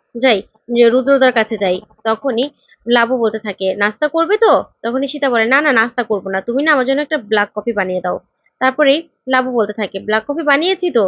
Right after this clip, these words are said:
তুমি বরং এখান থেকে খেয়ে তারপরে ভিতরে যাও, না হলে আবার তোমাকে দিয়ে আসতে যাবো, তোমাদের ডিস্টার্ব হবে, তাই।" তখন ঈশিতা বলে, "আচ্ছা ঠিক আছে।" তারপরে ঈশিতা নিজের ফাইল আর মোবাইলটা রেখেই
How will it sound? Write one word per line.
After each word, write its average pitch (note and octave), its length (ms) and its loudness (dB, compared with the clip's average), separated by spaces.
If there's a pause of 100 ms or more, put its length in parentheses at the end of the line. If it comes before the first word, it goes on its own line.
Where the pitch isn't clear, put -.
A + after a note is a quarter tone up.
(160)
তুমি B3+ 200 2
বরং D4 260 2 (100)
এখান C4 200 -2
থেকে D#4 200 -4
খেয়ে C#4+ 300 0
তারপরে C4 260 0
ভিতরে A3 340 -2
যাও, F#3 180 0 (400)
না A#3+ 120 2
হলে C#4+ 300 2
আবার A#3+ 300 2 (320)
তোমাকে C4+ 300 -2
দিয়ে A#3+ 200 0
আসতে C#4 240 -4
যাবো, A#3 320 2
তোমাদের A#3 360 -4
ডিস্টার্ব B3 400 -2
হবে, G#3+ 240 0 (400)
তাই।" F#3+ 160 2 (280)
তখন C#4+ 220 -4
ঈশিতা D#4 280 -4
বলে, A#3+ 160 2
"আচ্ছা B3 200 -4
ঠিক C4+ 180 -4
আছে।" F#3+ 240 -4 (380)
তারপরে D#4+ 300 0
ঈশিতা D#4+ 340 0 (360)
নিজের C#4 340 2
ফাইল C#4+ 360 2
আর C4+ 120 4
মোবাইলটা B3+ 440 2
রেখেই C#4 380 0